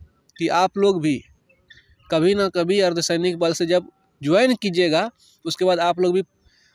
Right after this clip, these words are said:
पूर्व, भूतपूर्व अर्धसैनिक बल बनिएगा, तो आपके साथ भी इसी तरह घटना होगा। नया स्टूडेंट आपको इसी तरह कुत्ता की तरह करेगा,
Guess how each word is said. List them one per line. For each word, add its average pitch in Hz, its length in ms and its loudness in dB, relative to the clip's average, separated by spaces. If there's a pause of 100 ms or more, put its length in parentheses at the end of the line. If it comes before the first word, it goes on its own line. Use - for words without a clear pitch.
(160)
पूर्व, 190 300 2
भूतपूर्व 175 460 0
अर्धसैनिक 165 520 -4
बल 165 140 -2
बनिएगा, 165 320 -4
तो 165 80 -4
आपके 160 200 -6
साथ 160 260 -8
भी 156 60 -4
इसी 151 120 -10
तरह 160 160 -4
घटना 147 340 -8
होगा। 147 220 -2
नया 151 300 -2
स्टूडेंट 151 320 -8
आपको 147 220 -6
इसी 151 160 -10
तरह 156 100 -6
कुत्ता 160 340 -6
की 143 100 -12
तरह 143 160 -6
करेगा, 120 340 -10